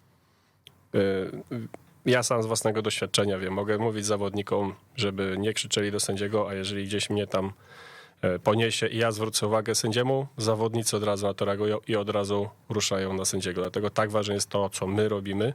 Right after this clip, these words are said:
a nie to, co mówimy. Druga kwestia, nawiązywanie relacji, e, bardzo ważna rzecz. E, ja bym jeszcze dodał do tego, co już zostało powiedziane, że my jako trenerzy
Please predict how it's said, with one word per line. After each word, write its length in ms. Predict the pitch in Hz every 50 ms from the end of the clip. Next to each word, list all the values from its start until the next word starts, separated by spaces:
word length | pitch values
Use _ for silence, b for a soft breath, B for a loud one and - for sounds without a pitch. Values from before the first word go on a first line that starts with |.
| - b b b b b b b b b b -
a 200 | 95 95 95 95
nie 140 | 101 101
to, 140 | 95 - 107
co 240 | - - 107 101 98
mówimy. 400 | 101 104 98 95 92 85 - - 117 110
Druga 360 | 117 98 101 107 117 127 127 120
kwestia, 500 | - - 117 - - - 117 113 113 113 - - - - -
nawiązywanie 580 | 113 110 110 113 107 104 113 113 117 117 113
relacji, 560 | 110 107 104 110 107 - - - 117 120 123 - B B B B B B B B B B B -
e, 60 | 101 98 95 92 - - - -
bardzo 440 | 98 98 113 113 110 104 101 101
ważna 340 | 98 101 101 98 101 98 98
rzecz. 380 | 92 101 110 139 156 - - - - _ _ _ _ - -
E, 200 | 98 92 92 90 90 92 92 92 92 95 98 - - _ _ _ _ _ _ -
ja 200 | 101 104 113 117
bym 160 | 120 113 113
jeszcze 260 | 113 107 - - 110
dodał 300 | 101 120 117 107 107 104
do 100 | 104 101
tego, 240 | - 104 104 104 98
co 140 | - - 104
już 80 | 98
zostało 260 | 98 95 - 113 110
powiedziane, 540 | 104 - 98 101 101 98 107 101 104 110 127 - B B B B B B B B B B
że 160 | - - 107 104
my 100 | 113 123
jako 240 | 120 113 - -
trenerzy 520 | - - 107 107 110 110 110 110 113 117